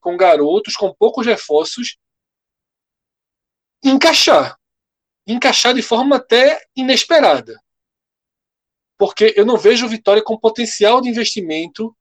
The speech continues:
pra se nivelar com aqueles que partem como protagonistas dessa Série B. E eu nem tô falando de Vasco, Botafogo, Cruzeiro, não.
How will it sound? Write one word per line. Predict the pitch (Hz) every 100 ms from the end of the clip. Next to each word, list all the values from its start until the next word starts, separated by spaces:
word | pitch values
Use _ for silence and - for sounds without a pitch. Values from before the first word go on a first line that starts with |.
| _ _ _ _ _ _ _ _ _ _ _
pra | 196 196
se | 214
nivelar | 202 220 220 185 151 151 208 - _ _ _ _
com | - 196 202 - _
aqueles | - - 185 185 -
que | 220
partem | - 175 - 214
como | 202 185 _
protagonistas | 214 214 226 226 208 139 - - 123 - - _ _ _ _ _ _ _ _
dessa | 147 139 147
Série | 175 214
B. | 143 110 107 _ _ -
E |
eu | 320
nem | 403
tô | 415
falando | - 226 202
de | 175
Vasco, | 143 156 -
Botafogo, | 156 160 151 - -
Cruzeiro, | 147 160 175
não. | 254 233